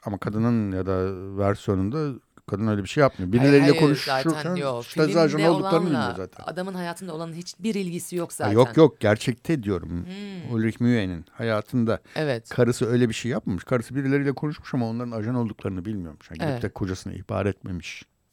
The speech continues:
Speaker 2: Evet. İşte demek ki kadının karşısına çıkan dinleme
Speaker 1: Ha.
Speaker 2: adamları
Speaker 1: Hı.
Speaker 2: filmdeki karakter de,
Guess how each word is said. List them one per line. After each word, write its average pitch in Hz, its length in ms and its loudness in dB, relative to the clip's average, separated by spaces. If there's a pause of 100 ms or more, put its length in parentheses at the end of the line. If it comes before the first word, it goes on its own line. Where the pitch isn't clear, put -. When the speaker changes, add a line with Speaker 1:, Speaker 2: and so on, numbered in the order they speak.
(200)
Speaker 2:
Evet. 131 440 -12 (1040)
İşte - 200 -8
demek 269 220 4
ki 226 100 0
kadının 240 380 -2
karşısına 202 480 -2
çıkan 135 400 -4 (400)
dinleme 170 320 2
Speaker 1:
Ha. 214 80 6
Speaker 2:
adamları 135 580 0 (140)
Speaker 1:
Hı. 123 60 -8 (340)
Speaker 2:
filmdeki 208 420 -2
karakter 196 760 2 (880)
de, 190 420 0